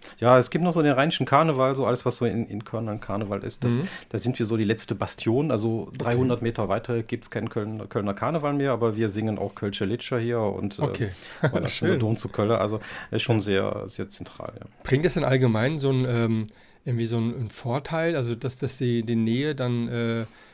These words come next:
Speaker 2: zum Arbeitsplatz dann doch ins andere Land führt? Ähm, das heißt jetzt, ich denke jetzt nur mal so an, an Möglichkeiten, das irgendwie abzusetzen und sowas. Ist das schon ein Vorteil dann für jemanden, der aus Belgien kommt?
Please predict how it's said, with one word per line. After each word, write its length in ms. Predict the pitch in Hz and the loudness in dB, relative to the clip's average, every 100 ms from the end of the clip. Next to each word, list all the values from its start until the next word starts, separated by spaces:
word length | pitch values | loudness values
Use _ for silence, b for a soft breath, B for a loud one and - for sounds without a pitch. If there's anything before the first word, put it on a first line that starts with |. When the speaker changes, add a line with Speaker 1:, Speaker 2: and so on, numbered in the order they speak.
| B | B
Speaker 2:
zum 180 | - 120 | -6 -4
Arbeitsplatz 540 | 110 127 135 - 139 | -2 -2 -4 -4 -4
dann 160 | - 117 | -4 -2
doch 180 | 131 131 | -2 -4
ins 200 | 120 120 | -6 -4
andere 260 | 123 117 | -4 -2
Land 240 | 110 113 147 | -2 -2 -4
führt? 460 | - 156 151 147 | -4 0 2 0
Ähm, 480 | - 127 123 120 117 | -4 -4 -2 -4 -4
das 180 | 131 - | -8 -2
heißt 220 | 117 117 | -2 -2
jetzt, 200 | 123 - | -8 -10
ich 80 | - | -8
denke 200 | 117 110 | -4 -4
jetzt 80 | 117 | 0
nur 80 | 113 | 0
mal 80 | |
so 240 | 104 107 107 | 0 -2 -2
an, 240 | 110 107 104 B B B | -4 -4 -6 B B B
an 140 | - 110 | -2 0
Möglichkeiten, 640 | 123 131 - 123 123 127 | 0 0 0 0 0 0
das 140 | 117 120 | -4 -2
irgendwie 160 | 113 | -2
abzusetzen 560 | 117 143 175 156 175 175 | -2 -2 -2 0 0 -2
und 40 | 151 | -2
sowas. 280 | 156 156 | -2 -2
Ist 240 | 135 131 123 | -2 -2 -4
das 60 | |
schon 220 | - 131 120 | -6 -4 -4
ein 40 | |
Vorteil 400 | - 107 - 160 | -4 -6 -6 -6
dann 240 | 190 233 - - - | -4 -6 -8 -20 -20
für 160 | - 139 | -8 -4
jemanden, 300 | 131 156 147 | -4 -4 -4
der 100 | 139 | -6
aus 100 | 131 | -6
Belgien 320 | 127 131 160 | -6 -6 -6
kommt? 260 | 180 214 | -6 -6